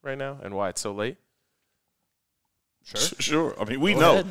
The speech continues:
Speaker 3: I
Speaker 1: I
Speaker 3: thought
Speaker 1: know.
Speaker 3: you meant telling
Speaker 1: I just
Speaker 3: tell
Speaker 1: wa-, I
Speaker 3: them,
Speaker 1: just
Speaker 3: you know.
Speaker 1: wanted, uh, you know, a little conversation. <laughs> Uh, U C L A didn't wanna give us a spot. They said that there's no way we could do a show because the press conference closes an hour and a half after the game.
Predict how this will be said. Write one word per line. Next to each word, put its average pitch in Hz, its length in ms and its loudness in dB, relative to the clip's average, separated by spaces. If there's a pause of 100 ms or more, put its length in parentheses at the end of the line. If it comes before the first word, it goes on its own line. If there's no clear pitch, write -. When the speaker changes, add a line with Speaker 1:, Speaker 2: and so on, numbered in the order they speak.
(120)
Speaker 3:
I - 80 4
Speaker 1:
I 139 40 8
Speaker 3:
thought 160 100 6
Speaker 1:
know. - 60 0
Speaker 3:
you 151 60 2
meant 147 180 2
telling 120 320 4
Speaker 1:
I 165 120 6
just 151 100 2
Speaker 3:
tell 135 120 8
Speaker 1:
wa-, - 140 6
I 165 40 8
Speaker 3:
them, 170 80 6
Speaker 1:
just 160 160 2
Speaker 3:
you 131 60 6
know. 113 60 8
Speaker 1:
wanted, 98 300 -4
uh, 98 60 -2
you 98 120 -4
know, 87 140 -8
a - 20 -10
little 90 160 -6
conversation. 90 540 -12 (140)
<laughs> 139 160 -4 (120)
Uh, 117 380 8 (880)
U 156 140 -2
C 202 160 6
L 196 120 8
A 165 180 8 (1000)
didn't 110 180 -6
wanna 113 200 -2
give 113 140 -8
us 113 140 -14
a 120 40 -10
spot. 131 340 -4 (460)
They 175 180 4
said 98 420 0 (640)
that 123 320 4
there's 123 180 -2
no 135 180 6
way 156 160 6
we 147 120 2
could 127 100 -8
do 135 80 -2
a 127 40 0
show 175 200 0
because 131 180 0
the 120 60 -6
press 170 220 0
conference 120 360 -2
closes 117 420 -4
an 107 180 -4
hour 135 300 4
and 135 80 0
a - 20 -4
half 127 260 0
after 123 240 0
the 120 80 -4
game. 131 280 -6